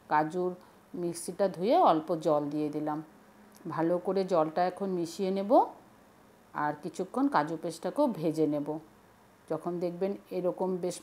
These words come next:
মাখা মাখা হয়ে গেছে, ওপর সাইড দিয়েও তেল ছেড়েছে, ওপর দিয়েও তেল ছেড়েছে, তখন এক কাপ দুধ আর এক কাপ জল একসাথে মিশিয়ে দিয়ে দিলাম। এটা কিন্তু দুধটা জলটা একসাথেই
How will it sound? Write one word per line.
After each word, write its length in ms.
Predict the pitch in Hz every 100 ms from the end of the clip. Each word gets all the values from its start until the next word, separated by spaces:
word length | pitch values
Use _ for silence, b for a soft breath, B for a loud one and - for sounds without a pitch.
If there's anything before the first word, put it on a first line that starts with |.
| 170
মাখা 220 | 151 175 185
মাখা 200 | 175 196
হয়ে 140 | 185 190 196
গেছে, 200 | 185 214 180
ওপর 200 | 160 165 -
সাইড 220 | - 151 160
দিয়েও 200 | 180 180 185
তেল 140 | 180 175 175
ছেড়েছে, 320 | 185 190 208 180
ওপর 160 | 180 175
দিয়েও 200 | 175 185 190
তেল 140 | 170 170 170
ছেড়েছে, 340 | 190 202 285 349 381 B B _
তখন 240 | 156 - 175 - 160
এক 80 | 160 -
কাপ 140 | 180 180 160
দুধ 220 | 202 330 427 b b _
আর 80 | 147 143 151
এক 80 | 143 -
কাপ 140 | 156 151 151
জল 200 | 160 254 370 B B
একসাথে 360 | 160 - 156 160 151
মিশিয়ে 360 | 147 - 202 202 160
দিয়ে 140 | 147 147
দিলাম। 220 | 143 147 151 - - - _ -
এটা 140 | 175 190 196
কিন্তু 260 | 196 214 220 220 - - - 165 165
দুধটা 480 | 190 190 - 208 208 208 185
জলটা 400 | 170 170 170 247 349 - - 165
একসাথেই 440 | - 202 202 226